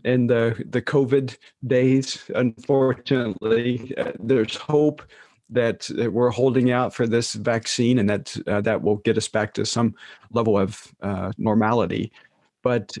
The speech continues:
um, but the online thing is gonna continue, I, I, I think. Um, and, and we'll bring that in from, uh, to, you know, this experience with covid. Uh, a-, and, you know, you think about it, a-,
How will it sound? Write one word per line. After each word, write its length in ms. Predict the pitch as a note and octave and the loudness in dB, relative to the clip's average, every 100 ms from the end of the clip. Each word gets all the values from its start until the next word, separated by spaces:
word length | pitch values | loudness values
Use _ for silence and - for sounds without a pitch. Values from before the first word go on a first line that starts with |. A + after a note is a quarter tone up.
| - | -4
um, 380 | A2 A#2 A2+ - | 0 2 2 0
but 220 | - C3+ | -4 -2
the 80 | - | 0
online 440 | - C#3+ C3+ E3 A#3+ | 0 2 2 2 2
thing 260 | A2 A#2 | 2 2
is 220 | B2 A#2+ | 2 0
gonna 320 | - C3 C3 C3+ | 0 2 2 2
continue, 640 | C3+ A#2 D3 A3+ - - - - | 0 0 0 0 0 -6 -8 -4
I, 160 | G#2+ - | -4 -2
I, 120 | F2+ - - | -4 -4 -8
I 40 | |
think. 500 | F2+ - E2 - - - _ | -10 -6 -6 -6 -12 -20 _
Um, 580 | - G#2 G#2 G#2 A2+ A2 - | -4 -2 -2 -2 -4 -6 -4
and, 480 | G#2+ G#2+ G#2+ - - - | 0 2 2 0 -8 -6
and 240 | A2+ A2 | 0 2
we'll 80 | A2+ | 0
bring 320 | A#2 C3 C3 | 2 2 2
that 260 | B2 A#2+ - | 2 0 0
in 300 | B2+ C#3 B2+ | 2 2 0
from, 500 | - A2+ A2+ A2+ A#2 - - _ - | -2 0 2 0 -2 -12 -20 _ -6
uh, 240 | G#2+ A2 | -2 0
to, 320 | G#2 - - G#2 - - | -2 -4 -4 -6 -12 -4
you 140 | A2+ | 0
know, 160 | A#2+ A#2 | 2 2
this 220 | A2+ - | 0 0
experience 720 | G2+ - A#2+ A#2 A#2+ A2 - | -4 -4 0 2 2 -2 0
with 300 | A2 A2 - | 0 0 -4
covid. 420 | - B2 D#3+ - - - - _ _ _ _ - | -2 -2 0 -4 -8 -20 -20 _ _ _ _ -10
Uh, 520 | - F2+ F2 E2 - A#2 - | -6 -6 -6 -8 -12 -12 -6
a-, 180 | C#3+ F#3 | -2 0
and, 140 | A3+ | 0
you 260 | - D#3 F#3+ | -2 0 2
know, 120 | B3+ | 4
you 160 | B3 | 4
think 260 | A3+ D4+ - | 2 0 0
about 300 | B2 A2+ G#2+ | 0 2 2
it, 240 | B2+ - _ _ _ - | 0 -2 _ _ _ -12
a-, 340 | D#2+ - A#2+ | -10 -8 -8